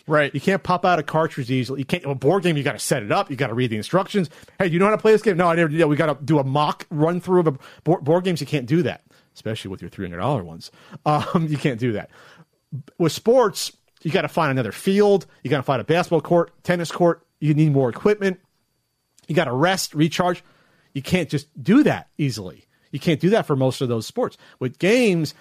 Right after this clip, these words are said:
Speaker 2: you can have an entirely different experience, lickety, lickety split, on your cell phone,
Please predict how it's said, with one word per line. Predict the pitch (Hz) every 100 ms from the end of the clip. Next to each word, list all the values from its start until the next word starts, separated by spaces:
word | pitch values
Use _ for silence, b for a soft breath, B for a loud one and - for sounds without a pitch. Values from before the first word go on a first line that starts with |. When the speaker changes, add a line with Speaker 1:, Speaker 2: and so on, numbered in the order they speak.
| -
Speaker 2:
you | 160
can | 160
have | 156
an | 135
entirely | 127 175 175
different | 139 170 180 147
experience, | - 143 135 123 113 - _ -
lickety, | 147 143 131
lickety | 139 151 127
split, | - 104 - _ _ _ _ -
on | 120
your | 92
cell | - 165 156
phone, | - 143 135